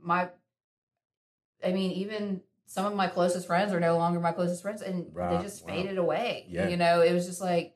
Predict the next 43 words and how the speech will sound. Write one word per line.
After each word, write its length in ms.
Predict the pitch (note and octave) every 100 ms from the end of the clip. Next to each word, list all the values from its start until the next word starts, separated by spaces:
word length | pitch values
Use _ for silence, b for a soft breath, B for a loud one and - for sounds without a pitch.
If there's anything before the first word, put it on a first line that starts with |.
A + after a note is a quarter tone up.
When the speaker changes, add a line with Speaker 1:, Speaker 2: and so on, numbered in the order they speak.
| -
Speaker 2:
It 80 | G2+
shows 260 | C#3+ B2
you, 60 | A#2+
like, 160 | G#2 G#2+
that, 240 | A2 -
that 180 | A2 G#2+
was, 160 | A2+ F#2+
like, 240 | G#2 -
the 180 | G2+ G2 -
common 380 | - G2+ G2+
denominator 640 | F#2 F2 F#2 G#2+ F#2 F2+ F2+
or 160 | F2+
Speaker 1:
Oh, 20 | F2
Speaker 2:
whatever 240 | F#2+ G2
Speaker 1:
yeah. 60 | G2
Speaker 2:
y'all 80 | F#2+
had 180 | G2 F2+
in 60 | E2+
common, 320 | G2 - E2+
like, 220 | F2+ -
the, 80 | G2
the 220 | F#2 F2+
alcohol 420 | F2+ A2 F#2+ F2
aspect. 420 | D#2 D#2+ - D2+ -
But 220 | A#2 - B -
what 220 | B2 D3
takes 240 | F#3 D3+
the 160 | - -
edge 180 | A#2+ G#2
off 160 | D#2+ -
now? 80 | C#2 _ _ _ _ _ _ _ -
Speaker 1:
Um, 480 | G#3 A3 A3 G#3+ G#3
<laughs> 600 | F3+ F3 A#3 G#3+ G3 -
lots 240 | F3 F3 G3+
of 80 |
Delta 280 | G3 G#3 G#3+ G#3
eight. 360 | F3+ F3 F3+ F#3
Um, 460 | F#3 F3+ F3 F3
<laughs> 380 | F#3+ - B3 B3
Speaker 2:
<laughs> 180 | - -
Speaker 1:
so, 540 | - G#3 G3 F#3+ F#3 F#3
you 140 | A3+
know, 220 | G#3+ F#3+